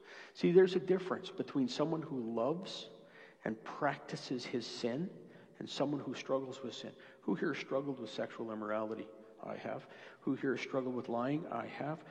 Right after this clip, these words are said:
Who here struggled with murder? Well, I've hated people. Yeah, I have. Who here struggled with, you get what I'm saying? He's not saying that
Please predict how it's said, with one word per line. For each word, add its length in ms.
Who 140
here 220
struggled 380
with 220
murder? 220
Well, 240
I've 80
hated 280
people. 240
Yeah, 240
I 200
have. 280
Who 80
here 240
struggled 440
with, 180
you 60
get 120
what 120
I'm 80
saying? 240
He's 240
not 260
saying 280
that 140